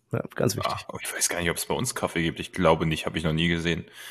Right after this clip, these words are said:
Speaker 2: Wir haben ja nur so
Speaker 1: Äh,
Speaker 2: halbe
Speaker 1: zumindest
Speaker 2: Liter
Speaker 1: habt ihr
Speaker 2: und so
Speaker 1: ja
Speaker 2: Liter
Speaker 1: Cappuccino,
Speaker 2: Pötte.
Speaker 1: glaub ich, als Sponsor,
Speaker 2: Ah, haben
Speaker 1: oder?
Speaker 2: wir? Ach so.
Speaker 1: Ja, ich glaub schon. Auf jeden
Speaker 2: Äh,
Speaker 1: Fall steht das bei euch in der P K immer auf den Tischen.
Speaker 2: Also was es manchmal gibt, gibt es ja Glühwein, glaub ich. Aber, ähm,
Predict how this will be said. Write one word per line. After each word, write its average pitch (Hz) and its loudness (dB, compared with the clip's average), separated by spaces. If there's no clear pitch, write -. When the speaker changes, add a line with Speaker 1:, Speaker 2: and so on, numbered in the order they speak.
Speaker 2:
Wir - -6
haben 85 4
ja 90 6
nur 92 2
so 87 2
Speaker 1:
Äh, - 6
Speaker 2:
halbe 90 6
Speaker 1:
zumindest 110 12
Speaker 2:
Liter 135 12
Speaker 1:
habt - 8
ihr 120 12
Speaker 2:
und 120 12
so 117 12
Speaker 1:
ja 107 12
Speaker 2:
Liter 107 4
Speaker 1:
Cappuccino, 131 10
Speaker 2:
Pötte. 101 8
Speaker 1:
glaub 104 8
ich, 101 -2
als 101 -2
Sponsor, 165 4
Speaker 2:
Ah, 92 4
haben 98 6
Speaker 1:
oder? 95 2
Speaker 2:
wir? 120 -8
Ach - -2
so. - 2
Speaker 1:
Ja, 113 6
ich 110 0
glaub 110 4
schon. 117 8
Auf 85 8
jeden 113 8
Speaker 2:
Äh, - 0
Speaker 1:
Fall 107 10
steht 113 6
das 113 8
bei 113 6
euch 107 8
in 117 4
der 107 8
P 107 2
K 113 6
immer 110 2
auf 95 -2
den 92 -2
Tischen. - -4
Speaker 2:
Also 90 0
was 104 8
es 120 4
manchmal 117 6
gibt, 101 2
gibt 104 -2
es 104 -2
ja 95 8
Glühwein, 90 6
glaub 73 0
ich. - -6
Aber, 80 4
ähm, 82 -2